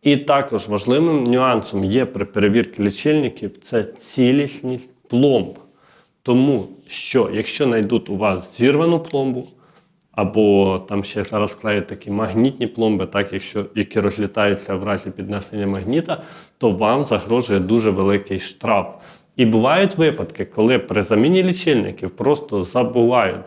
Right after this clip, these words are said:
запломбувати, і тоді при наступній заміні, уже через тих самих вісім років, вам хочуть виписати штраф. Тому дуже уважно, обережно до цього відноситесь, уважно дивіться.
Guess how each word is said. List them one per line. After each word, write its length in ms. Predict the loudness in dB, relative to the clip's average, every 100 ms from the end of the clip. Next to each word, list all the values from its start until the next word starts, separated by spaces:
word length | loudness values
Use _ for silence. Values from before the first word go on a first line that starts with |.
| -4
запломбувати, 920 | -4 0 2 2 0 0 0 -2 -12 -14 _ -20 -20 _ _ _
і 140 | 2 2
тоді 480 | 2 0 2 2 2
при 340 | -2 -4 -4 -2
наступній 760 | 0 0 0 2 2 4 2
заміні, 400 | 4 4 4 4
уже 320 | 2 0 0 -2
через 340 | -2 -4 -4
тих 220 | -4 -6
самих 500 | -6 -6 -4 -4 -2
вісім 420 | 2 2 2 0
років, 500 | 2 2 2 0 -4 -8 -16 -4
вам 380 | 2 2 2 -2
хочуть 500 | 0 0 0 -2 0
виписати 480 | 0 -2 -8 -10
штраф. 380 | -10 -2 -2 -2
Тому 220 | -4 -2
дуже 300 | 2 2 2
уважно, 420 | 2 4 0 0 -4
обережно 520 | 0 0 0 -2 -6
до 100 | -6
цього 220 | -2 -2
відноситесь, 600 | 0 0 0 0 -10 -10
уважно 460 | -2 0 0 -2 -4
дивіться. 480 | -2 -2 -2 -6